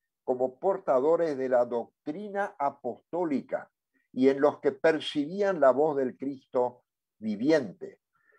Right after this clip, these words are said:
El reconocimiento de la voz de Cristo es la doctrina apostólica y la aceptación de determinados textos como forma escrita de ellos es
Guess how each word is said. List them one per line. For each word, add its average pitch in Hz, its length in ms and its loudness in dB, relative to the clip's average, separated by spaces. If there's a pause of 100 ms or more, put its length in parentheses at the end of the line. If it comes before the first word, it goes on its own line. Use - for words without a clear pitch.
(380)
El 135 200 4
reconocimiento 160 960 0
de 120 80 2
la 117 140 6
voz 151 220 0
de 160 140 -6
Cristo 139 640 -6
es 160 160 2
la 160 160 6
doctrina 165 500 -2
apostólica 104 880 -6 (440)
y 175 120 -6
la 185 160 8
aceptación 156 880 0
de 110 400 -4
determinados 123 880 0
textos 139 480 -6
como 98 240 -8
forma 160 340 0
escrita 120 560 0
de 107 260 0
ellos 113 280 -8 (640)
es - 440 -4